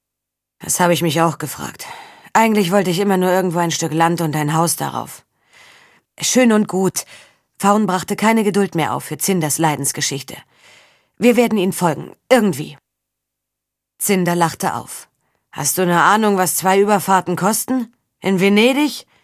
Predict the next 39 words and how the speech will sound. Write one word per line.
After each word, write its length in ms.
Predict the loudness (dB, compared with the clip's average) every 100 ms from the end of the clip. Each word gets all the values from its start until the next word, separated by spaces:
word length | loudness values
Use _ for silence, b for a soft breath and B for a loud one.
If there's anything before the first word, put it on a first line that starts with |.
| _ _
Hier 260 | -6 -4 2
wimmelt's 340 | 4 4 2
nur 140 | -2 -2
so 100 | 0
von 220 | 0 0
Halsabschneidern.“ 880 | 0 2 -2 -2 -4 -4 -4 -8 -12 _ _ _ _ _ _ _ _ _
Faun 340 | -2 2 2 0
schob 240 | -2 -4
trotzig 400 | -4 -4 -4 -6
das 180 | -4 -4
Kinn 200 | -6 -8
vor. 220 | -10 -14 -16 _ _ _ _ _ _ _ _ _ -2
„Wir 160 | 0
brauchen 300 | 4 2 4
nicht 160 | 0 0
viel 140 | -4
Platz.“ 420 | -2 -4 -4 -8 -8 _ _ _ _ _ _ _ _ _ _ _ -10
„Ich 180 | -8
geb 200 | -2 0
euch 160 | 0 0
beiden 280 | 0 2 2
einen 180 | 2 2
Rat, 320 | 2 0 0
weil 160 | -2
du, 180 | 0 0
Junge, 380 | 2 2 2 0
Sagas 380 | 2 2 2 -2
Bruder 360 | -2 0 0 -2
bist 300 | -6 -8 -14 b b b
und 120 | -8
ich 100 | -6
deine 240 | -2 -2 0
Schwester 380 | 0 0 0 -2
gemocht 380 | 0 0 -2
habe. 220 | -6 -6 -10 -16 _ _ _ _ _ _ _ -4
Geht 280 | 0 0 0
nicht 240 | 0 0
zum 220 | 0 2
Hafen. 400 | 2 0 -4 -14